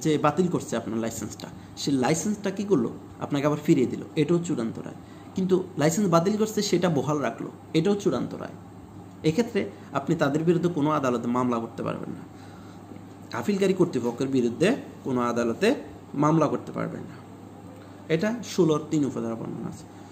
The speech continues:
তো viewers, আমি আজকে প্রথম থেকে ষোলোর এক দুইয়ের ক, দুইয়ের খ এবং ষোলোর তিন উপধারা বর্ণনা করেছি, ব্যাখ্যা দিয়েছি। আপনারা আশা করি বুঝতে পেরেছেন। যদি না বোঝেন,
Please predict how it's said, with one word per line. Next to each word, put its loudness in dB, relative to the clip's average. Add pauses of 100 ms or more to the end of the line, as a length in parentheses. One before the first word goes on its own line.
(320)
তো 0 (120)
viewers, 6
আমি 4 (140)
আজকে -4 (420)
প্রথম 0
থেকে -6 (280)
ষোলোর 6 (420)
এক 2 (320)
দুইয়ের 2 (120)
ক, -2 (280)
দুইয়ের 0 (100)
খ -6 (300)
এবং -4 (120)
ষোলোর 0 (200)
তিন 0
উপধারা -2 (1120)
বর্ণনা 2
করেছি, 0 (180)
ব্যাখ্যা -2
দিয়েছি। 0 (260)
আপনারা -4
আশা -8
করি -4
বুঝতে -2
পেরেছেন। 2 (400)
যদি 4
না 6
বোঝেন, 4